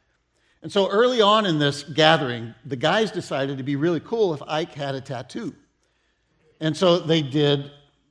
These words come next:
the safe thing to do with a bulldog, and they drew it on with a Sharpie. And every week, Ike had a different tattoo in a different place on his body that just kinda machoed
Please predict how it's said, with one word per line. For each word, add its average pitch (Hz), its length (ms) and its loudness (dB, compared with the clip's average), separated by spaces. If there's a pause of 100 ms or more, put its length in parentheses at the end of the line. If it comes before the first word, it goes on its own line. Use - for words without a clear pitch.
(120)
the 135 140 -12
safe 240 280 -2
thing 147 200 -6
to 117 60 -12
do 113 160 -10
with 117 100 -10
a 104 40 -14
bulldog, 107 520 -8
and 135 100 -10
they 135 100 -6
drew 175 420 -2
it 135 80 -4
on 120 260 -8
with 127 140 -10
a - 20 -10
Sharpie. 175 460 -4
And 110 80 -10
every 170 260 2
week, 180 380 0
Ike 139 200 -6
had 143 160 -4
a 143 60 -4
different 135 480 -8
tattoo 143 460 -6
in 131 80 -8
a 135 60 -10
different 120 360 -12
place 123 400 -12
on 117 220 -12
his 117 160 -14
body 123 400 -2 (380)
that 156 80 -12
just 156 180 -8
kinda 151 200 0
machoed 139 600 -2